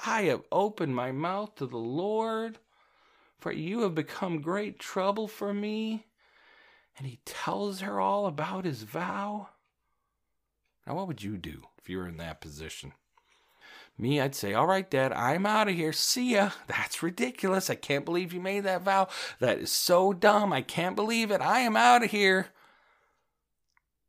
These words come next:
Instead, you know what his daughter does? She says, "Dad, listen. You keep that vow. But just leave me for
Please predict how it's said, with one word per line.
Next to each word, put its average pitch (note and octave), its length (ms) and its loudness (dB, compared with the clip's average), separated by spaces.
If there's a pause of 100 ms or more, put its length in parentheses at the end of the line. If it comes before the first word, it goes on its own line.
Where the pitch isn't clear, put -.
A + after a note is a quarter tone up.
(800)
Instead, - 480 -6
you A2 120 -2
know E3+ 160 -4
what F3+ 160 -4
his C3 160 -6
daughter C3+ 400 -6
does? B2 720 -10 (1500)
She - 160 -14
says, A#2 280 -8
"Dad, G2+ 320 -4
listen. F2 340 -8 (1700)
You A2+ 120 -8
keep - 360 -10
that D#2+ 200 -10
vow. D2 380 -12 (1700)
But - 180 -14
just - 260 -8
leave F#3 300 0
me F#3+ 160 2
for - 200 -6